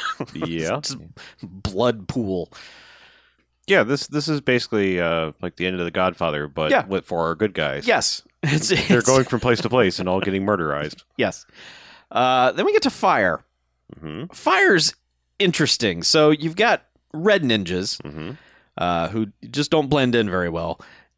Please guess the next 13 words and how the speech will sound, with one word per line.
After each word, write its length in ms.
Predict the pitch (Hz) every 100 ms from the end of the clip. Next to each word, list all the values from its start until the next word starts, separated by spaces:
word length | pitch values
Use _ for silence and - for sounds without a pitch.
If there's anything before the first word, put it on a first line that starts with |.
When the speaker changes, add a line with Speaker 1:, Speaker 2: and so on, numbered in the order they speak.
| -
Speaker 1:
At 140 | -
first, 640 | - - 269 254 - - 139
their 440 | 156 185 196 196 160 - -
thing 420 | - 180 160 151
seems 320 | 143 160 143 123
to 80 | 120
be 320 | 127 120 110
smoke, 500 | - - 190 - - _ _ _
red, 240 | 135 156 - -
red 180 | 151 151
smoke. 440 | - 202 - - _ _ _
Speaker 2:
Yes. 520 | 80 76 - - - -
Speaker 1:
Uh, 240 | 104 98